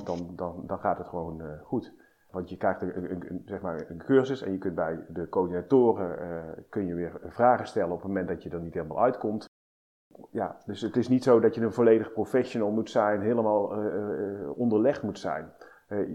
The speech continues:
gezond nieuwsgierig en, eh, eh, op, geïnteresseerd zijn in mensen.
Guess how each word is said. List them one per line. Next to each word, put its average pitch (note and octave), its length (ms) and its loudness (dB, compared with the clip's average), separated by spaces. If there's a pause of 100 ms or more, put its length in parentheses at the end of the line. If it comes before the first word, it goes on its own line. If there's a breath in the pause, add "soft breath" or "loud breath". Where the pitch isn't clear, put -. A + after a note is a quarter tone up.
(240)
gezond A#2+ 380 0
nieuwsgierig A2+ 720 0
en, G2 280 -6
eh, F2 640 -6
eh, E2 60 -12 (540)
op, - 300 -16 (240)
geïnteresseerd A2+ 600 -2
zijn G2+ 200 0
in G2+ 80 -2
mensen. A#2+ 420 0